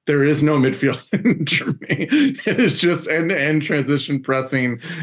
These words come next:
It is no control of games whatsoever. It is just chaos in Germany.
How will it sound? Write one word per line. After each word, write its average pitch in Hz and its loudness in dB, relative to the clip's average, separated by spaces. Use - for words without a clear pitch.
It 143 2
is 127 2
no 139 4
control 147 2
of - -6
games 123 0
whatsoever. 113 0
It 135 2
is 120 0
just 151 0
chaos 127 -2
in 117 -6
Germany. 98 -4